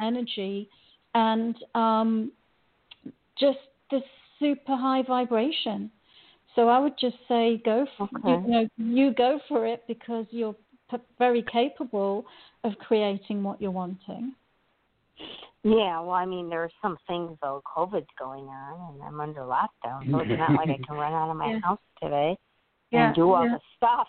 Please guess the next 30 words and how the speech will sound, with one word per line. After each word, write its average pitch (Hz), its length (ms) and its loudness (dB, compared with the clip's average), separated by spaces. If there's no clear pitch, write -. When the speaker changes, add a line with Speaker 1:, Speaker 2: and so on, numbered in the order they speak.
Speaker 2:
You 247 140 -8
know 247 80 -2
what 247 100 -4
I 226 60 -6
mean? 262 200 -8
Like, 226 200 -4
I 208 140 -10
can't 214 260 -6
socialize. 202 640 0
I, 180 100 -6
there's 190 160 -8
lots 220 220 0
of 226 80 -8
things 214 220 -6
I 180 100 -4
can't 180 220 -4
do, 185 120 -6
but 180 160 -6
there's 170 160 -8
lots 156 280 0
of 170 140 -8
things 165 260 -6
I 147 120 -2
can 160 300 -6
do 143 240 -6
and 156 200 -10
plan 147 300 -8
in 143 120 -12
the 135 160 -12
process. - 540 -4